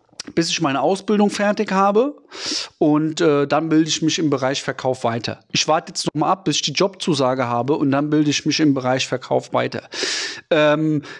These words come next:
ich bin jetzt aktuell noch in einem anderen Mentoring- oder Coaching-Programm, Luca, und wenn das vorbei ist, dann komme ich. Das ist alles Ausrede, das ist alles Bullshit. Der beste Zeitpunkt ist immer jetzt.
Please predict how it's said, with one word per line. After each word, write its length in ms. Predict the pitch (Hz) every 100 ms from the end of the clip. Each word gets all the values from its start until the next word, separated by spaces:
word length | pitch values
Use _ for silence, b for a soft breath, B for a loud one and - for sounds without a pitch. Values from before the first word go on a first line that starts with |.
| B
ich 140 | -
bin 140 | 202 208
jetzt 200 | 208 -
aktuell 440 | - - 196 196
noch 180 | 196 196
in 80 | 170
einem 120 | 160
anderen 420 | 220 269 208 175
Mentoring- 400 | 151 151 170 165
oder 180 | 156 143
Coaching-Programm, 1040 | 151 143 - 147 - 139 - 143 170 196 175
Luca, 340 | 151 156 185
und 240 | 180 156
wenn 120 | 151 175
das 120 | 202
vorbei 380 | 196 165 170 185
ist, 180 | -
dann 160 | 160 170
komme 180 | 175 139
ich. 120 | -
Das 200 | 131 -
ist 140 | 170
alles 320 | 147 170 165 -
Ausrede, 560 | 147 175 - 120 110
das 120 | 120
ist 160 | 143 131
alles 280 | 156 170 -
Bullshit. 520 | 143 - - - - _ B B B B B B 170
Der 80 |
beste 400 | 165 311 330 277 -
Zeitpunkt 640 | 220 226 226 185 139 165
ist 140 | -
immer 160 | 233 185
jetzt. 480 | 151 147 - -